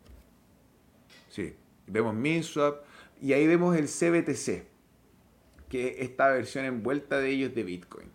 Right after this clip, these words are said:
Eh, yo la verdad, a las personas que ya tengan el token, los invito a votar. Esto lo hacen a través de la plataforma de ellos,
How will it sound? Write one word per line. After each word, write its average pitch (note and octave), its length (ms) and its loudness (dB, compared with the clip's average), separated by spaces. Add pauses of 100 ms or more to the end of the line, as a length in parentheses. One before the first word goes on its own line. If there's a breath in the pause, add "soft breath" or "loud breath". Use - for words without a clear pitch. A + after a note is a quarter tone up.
(960 loud breath)
Eh, C3 920 0 (380 soft breath)
yo C3 180 4
la A3 100 8
verdad, G#3+ 560 0 (300)
a D3+ 60 -6
las D#3+ 140 0
personas F#3+ 440 0
que D3 240 -8
ya F3+ 160 4
tengan G#3+ 340 0
el E3+ 140 0
token, A3+ 540 -4
los D#3 180 0
invito D3+ 320 0
a A3 60 4
votar. E3+ 560 4 (580)
Esto B2 240 -2
lo C3+ 140 4
hacen D3 240 -2
a C#3+ 80 -2
través C3 280 0
de D3 80 -4
la C#3+ 120 0
plataforma C#3+ 680 -6
de D3+ 140 0
ellos, D#3 280 0